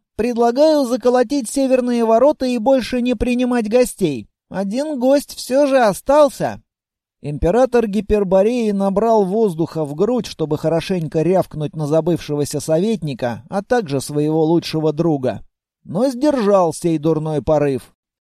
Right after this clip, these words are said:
Император ограничился только абстрактным объяснением того, где он видел такие советы и куда Борису надо с ними пойти. Петру хотелось послать к Чернобогу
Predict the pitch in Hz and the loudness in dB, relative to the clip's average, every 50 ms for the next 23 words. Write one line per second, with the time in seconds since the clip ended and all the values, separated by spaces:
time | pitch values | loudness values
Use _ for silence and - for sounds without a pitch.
0 | - - 147 151 - 151 160 220 254 240 233 220 214 214 196 208 214 214 226 233 | -10 -8 -6 -2 -2 0 2 2 2 2 2 2 2 2 2 2 0 0 0 0
1 | 202 - 196 190 - - 185 - - 208 202 175 180 185 180 175 - - - 185 | 0 0 0 -2 0 -2 -4 -2 0 0 0 2 2 2 2 0 -2 -2 -2 0
2 | 196 196 - - - 180 175 170 170 165 147 147 165 156 - - 185 196 185 175 | 2 0 0 -2 -4 -4 -2 -2 -2 -2 -2 -2 -2 -4 -2 -2 -2 -2 -2 -2
3 | 165 160 156 143 139 120 - 160 165 170 196 214 202 160 139 139 151 135 151 175 | -2 -2 -4 -4 -4 0 0 2 2 4 4 4 2 2 0 -2 -4 -4 -2 -2
4 | 240 240 208 170 156 151 151 156 151 160 202 190 156 135 143 131 120 - 135 139 | 0 2 2 2 2 -2 -4 -6 -6 -4 -2 -2 0 0 0 -2 0 0 -2 -2
5 | - - 160 151 143 123 - - 127 131 151 196 220 208 - 143 117 104 104 - | -2 -2 -4 -2 -2 -4 -4 -2 -2 0 0 0 0 0 -2 -4 -8 -8 -10 -16
6 | _ - - 170 208 196 - 254 269 262 196 180 175 160 143 127 123 135 156 165 | _ -4 -2 0 0 0 0 0 0 0 2 2 2 2 2 0 2 2 2 2
7 | 170 175 156 - - 151 143 151 147 139 143 139 - - 156 196 226 202 165 135 | 2 0 -2 -4 -6 -6 -6 -4 -4 -4 -4 -4 -6 -4 -4 -2 0 0 -2 -2
8 | 107 - 147 165 151 - - - 123 107 104 - _ _ _ _ _ _ _ _ | 0 0 0 0 0 -2 -4 -8 -8 -8 -8 -12 _ _ _ _ _ _ _ _
9 | - 151 - - 262 285 269 - 226 214 190 - 262 254 240 220 - - - 190 | -8 -8 -6 -4 -2 -2 -2 0 -2 -2 -2 -2 -2 -2 -2 -2 -4 -2 -2 -2
10 | 190 - - 226 233 226 - - - - 214 208 208 214 220 220 214 202 247 254 | -2 -2 0 -2 -2 -2 -2 -6 -6 -2 -2 0 0 0 0 0 0 2 2 2
11 | 214 156 131 123 110 98 - | 2 2 0 -4 -4 -6 -12